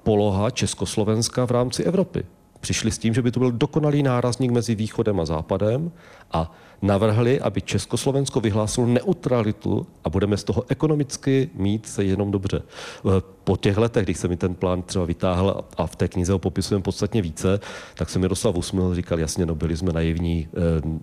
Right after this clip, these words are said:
nebyla šance, jakými spoli-, eh, jakýmkoliv, eh, způsobem se z toho dostat." A třeba to bylo i detektivní pátrání po těch letech, eh,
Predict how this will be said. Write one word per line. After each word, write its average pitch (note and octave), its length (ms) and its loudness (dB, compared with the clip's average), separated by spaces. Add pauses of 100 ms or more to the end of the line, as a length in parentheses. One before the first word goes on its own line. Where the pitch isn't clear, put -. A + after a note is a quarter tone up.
(140)
nebyla E2+ 540 0
šance, G2+ 520 0
jakými F#2 360 -2
spoli-, F#2 320 0
eh, - 500 -2
jakýmkoliv, F2 560 -2
eh, E2+ 300 -6
způsobem G2 640 0 (200)
se - 140 -2
z F2+ 60 -4
toho G2+ 200 2
dostat." - 460 -2 (380)
A - 60 -2
třeba B2+ 260 0
to D3+ 100 0
bylo D3 160 2
i D3 40 2
detektivní C#3+ 520 0
pátrání B2 480 0
po C3+ 120 -2
těch D3 200 -2
letech, A2+ 640 0
eh, F2 360 0